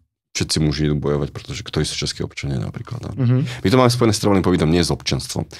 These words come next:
Speaker 2: Jasne.
Speaker 1: Takže z tohto hľadiska je to na Slovensku lepšie.
Speaker 2: Jo.
Speaker 1: A na Slovensku podľa nedávnych štatistík je tri štvrtiny ľudí, znamená viac,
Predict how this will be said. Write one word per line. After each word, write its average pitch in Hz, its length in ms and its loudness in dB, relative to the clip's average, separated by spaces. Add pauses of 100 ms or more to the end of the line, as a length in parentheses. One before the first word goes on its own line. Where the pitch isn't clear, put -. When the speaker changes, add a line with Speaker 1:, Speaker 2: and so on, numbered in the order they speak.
(140)
Speaker 2:
Jasne. 123 200 -2
Speaker 1:
Takže 78 80 -2
z - 80 -2
tohto 98 220 2
hľadiska 90 260 0
je 87 120 0
to 87 60 0
na 82 100 0
Slovensku 85 380 -2
lepšie. 76 380 -4 (320)
Speaker 2:
Jo. - 160 -4 (240)
Speaker 1:
A 82 400 4 (580)
na 92 200 4
Slovensku 110 500 2
podľa 90 600 4 (240)
nedávnych 101 420 4
štatistík - 640 0
je 73 420 0 (1040)
tri 120 140 2
štvrtiny 104 560 0
ľudí, 87 500 0 (840)
znamená 82 260 0
viac, 80 140 0